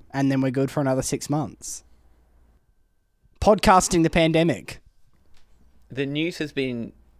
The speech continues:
Speaker 2: a lot better in Queensland.
Speaker 1: Mm.
Speaker 2: I think the last couple of days, or the last day or so,
Speaker 1: Yeah.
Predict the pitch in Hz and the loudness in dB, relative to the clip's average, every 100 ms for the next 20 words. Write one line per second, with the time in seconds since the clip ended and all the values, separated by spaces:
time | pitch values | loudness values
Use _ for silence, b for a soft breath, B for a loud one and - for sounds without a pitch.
0 | - 117 113 - 113 110 98 113 101 - | -8 -2 -2 2 2 2 0 -4 -10 -4
1 | 165 190 - - - - - - - 139 | -2 -2 -4 -10 -14 -18 -20 -18 -10 -8
2 | 120 117 _ _ _ _ _ - - _ | -8 -12 _ _ _ _ _ -20 -20 _
3 | - - 113 - 117 - - 104 101 107 | -20 -18 -12 -10 -10 -12 -12 -6 -2 0
4 | 101 - 104 110 98 92 98 98 104 - | -2 -4 -6 -6 -6 -6 -6 -8 -10 -16
5 | - - 117 110 107 - - 110 98 92 | -20 -12 -4 0 0 0 0 2 2 -2
6 | - 87 87 85 B B B 135 101 | -4 -4 -4 -10 B B B -10 -10